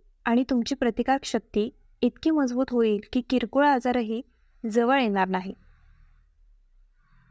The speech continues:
मित्रांनो, ही पाककृती इतकी खरी आणि प्रभावी आहे की आपले वडीलधारी लोक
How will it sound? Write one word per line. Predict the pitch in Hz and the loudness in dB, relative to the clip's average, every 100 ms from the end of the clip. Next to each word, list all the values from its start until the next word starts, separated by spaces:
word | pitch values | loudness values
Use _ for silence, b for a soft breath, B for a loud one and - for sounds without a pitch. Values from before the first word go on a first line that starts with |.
| _ | _
मित्रांनो, | 226 220 240 277 233 233 _ _ _ _ - | -2 2 4 4 2 -4 _ _ _ _ -2
ही | 302 | 0
पाककृती | 311 262 302 294 277 240 240 254 - | 4 4 2 -2 -2 -2 -2 -2 -4
इतकी | 240 - - 302 | -6 -4 -4 -2
खरी | 240 240 226 196 - | -2 0 -2 -4 -2
आणि | 220 247 | -2 0
प्रभावी | 240 214 226 247 | -2 -2 0 2
आहे | 214 196 202 - _ _ _ _ - | 0 -4 -8 -12 _ _ _ _ -2
की | 277 294 - _ _ _ - | 0 0 -4 _ _ _ -4
आपले | 226 277 | 0 2
वडीलधारी | 311 247 240 262 247 262 | 2 2 2 2 0 0
लोक | 254 233 | 0 0